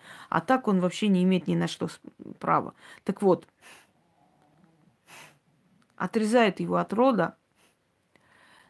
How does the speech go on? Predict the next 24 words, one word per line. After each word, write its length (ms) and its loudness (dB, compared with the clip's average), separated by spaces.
закрывают 600 0
его 160 0
видение, 480 2
подключают 840 0
к 80 -16
силе, 460 0
к 120 -8
эгрегору 560 2
церкви. 580 -2
И 160 0
всю 380 0
жизнь 400 4
этот 220 0
человек 320 2
будет 320 0
ходить 340 0
в 80 -16
церковь, 540 4
носить 340 -2
все, 120 -4
что 200 -6
у 40 2
него 260 2
есть, 400 0